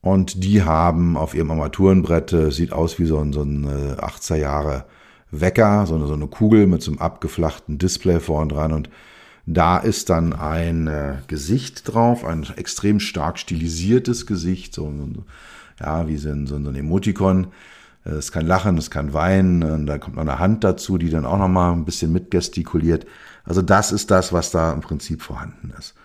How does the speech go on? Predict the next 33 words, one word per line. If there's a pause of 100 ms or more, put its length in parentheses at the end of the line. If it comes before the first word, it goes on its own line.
(460)
Und
gerade
der
Nomi,
ähm,
ich
halte
den
für
eine
sehr
chinesische
Lösung.
Die
Chinesen
lieben
den
auch, (220)
ist
ein
chinesischer
Hersteller. (520)
Von
daher
passt
es
sehr,
sehr
gut
in
den
Markt
rein.